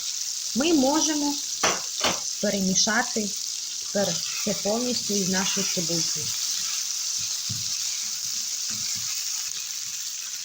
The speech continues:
Вже який аромат пішов. Коли цибулька вже стала такою прозорою, ми доливаємо,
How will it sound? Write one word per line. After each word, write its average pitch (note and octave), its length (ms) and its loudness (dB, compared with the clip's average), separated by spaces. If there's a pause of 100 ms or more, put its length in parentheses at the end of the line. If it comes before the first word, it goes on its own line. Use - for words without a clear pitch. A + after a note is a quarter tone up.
(440)
Вже G#3 240 6
який A3 300 4
аромат G3+ 640 2
пішов. F#3+ 420 4 (1800)
Коли D4 180 4
цибулька G#3+ 540 2
вже F#3 180 2
стала G3 380 2
такою F3+ 460 0 (160)
прозорою, A#3 600 6 (460)
ми B3+ 140 4
доливаємо, A#3 840 4